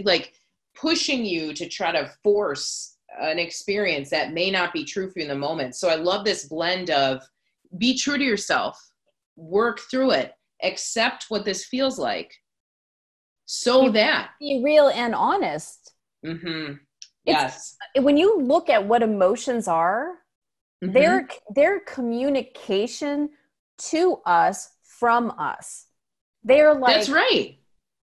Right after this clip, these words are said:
Speaker 2: if, if I'm sitting in here and all of a sudden I hear the fire alarm go off in my kitchen,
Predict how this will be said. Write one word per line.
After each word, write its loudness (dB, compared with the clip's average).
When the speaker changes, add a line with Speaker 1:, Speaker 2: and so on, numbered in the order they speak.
Speaker 2:
if, 2
if 0
I'm 4
sitting 2
in 0
here 2
and 2
all 4
of 0
a 0
sudden -2
I 0
hear -2
the -2
fire 2
alarm 0
go 4
off 4
in -4
my -6
kitchen, -6